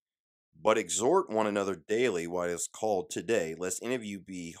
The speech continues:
hardened through the deceitfulness of sin." That can happen to us as Christians. As Christians, we can actually get hardened to sin, meaning, um, that we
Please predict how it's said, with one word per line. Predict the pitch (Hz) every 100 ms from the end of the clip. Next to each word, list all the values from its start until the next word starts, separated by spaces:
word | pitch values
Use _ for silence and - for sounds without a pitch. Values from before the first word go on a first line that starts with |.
| -
hardened | - 147 127 85 82
through | - 92
the | 80
deceitfulness | 73 85 - 82 90 82 78
of | 80
sin." | - 107 80 - _ _ _ _ - -
That | 107 170
can | 165
happen | 113 127 143 95 82
to | 90 87 87
us | 78 98
as | 95
Christians. | - 131 147 - - _ _ _ _ _ _ _ _ _
As | 85 95
Christians, | - - 175 - - - -
we | 139
can | - 101
actually | 110 120 - 135 143
get | 127 95 107 - -
hardened | 110 101 80 78
to | 76
sin, | - 92 80 58 _ _ _ _ _ _ _ _ _ -
meaning, | 80 117 139 95 90 -
um, | 92 92 90 87
that | - 104 92 - _ -
we | 117 110